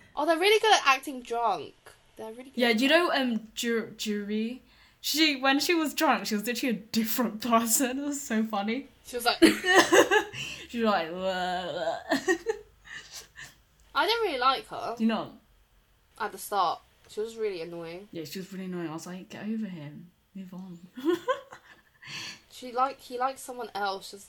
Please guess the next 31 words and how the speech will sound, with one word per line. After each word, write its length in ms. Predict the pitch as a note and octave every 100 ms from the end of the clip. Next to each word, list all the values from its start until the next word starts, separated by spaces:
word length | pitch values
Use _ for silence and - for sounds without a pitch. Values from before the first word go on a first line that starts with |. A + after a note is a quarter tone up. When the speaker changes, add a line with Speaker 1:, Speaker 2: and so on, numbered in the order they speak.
| _
Speaker 1:
move. 300 | F#3 F#3 F#3
Speaker 2:
But 140 | C#4
do 100 | -
you 60 | D4
know 120 | D#4
what? 200 | D#4+ C#4+
Who 160 | C4+ C4+
else 220 | B3+ A3
really 280 | A3 A3 G#3
changed? 440 | G#3+ A#3 A#2 -
What's 120 | F#3+ G#3+
his 100 | G#3+
name? 360 | F3+ D3+ C#3 -
Sang-in? 720 | - - G#3 G#3 G#3+ B3 C4+ -
Lee 240 | G3 G#3+
Sang-in? 460 | A3 G#3+ G#3 A#3+ D4 - - - _ -
When 200 | G#3 C4+
he 120 | F#4
shaved, 440 | - - E4 C4+
when, 380 | A#3 B3+ C4 B3+ - - - - -
um, 320 | A3+ A3 A3
Jae-soo 680 | B3 A#3 A#3+ C4 B3 A#3 G#3+
shaved 420 | A3 - A3 G#3+
off 140 | A3 G#3+
his 300 | A3 - - _ _ -
moustache, 760 | G#3 F#3+ - F#3 E3 G#3+ - - _ _ _ _ _ _ _ _
he 200 | A#3+ A#3+
literally 380 | B3 C4+ C4+ C4
Speaker 1:
That's 400 | A3 B3 A3+ F#3+
the 60 |
Speaker 2:
changed 60 | F3+